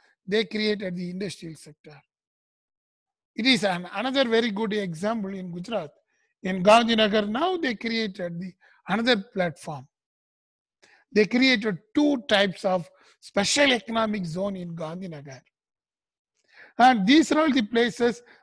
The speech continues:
where you can go there, sit there and work. In case of Bangalore, we are going to discuss how in case of Bangalore, they have planned. That is why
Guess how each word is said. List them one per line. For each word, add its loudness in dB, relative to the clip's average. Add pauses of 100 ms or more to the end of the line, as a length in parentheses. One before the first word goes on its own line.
(140)
where 10
you 2
can -4
go 4
there, 4
sit -10
there 0
and -12
work. -4 (500)
In -8
case -4
of -6 (320)
Bangalore, -2
we -2
are 4
going -10
to -16
discuss -12 (140)
how -8
in -12
case -8
of -4
Bangalore, 0 (420)
they -2
have 4
planned. -2 (840)
That 0
is 2
why -4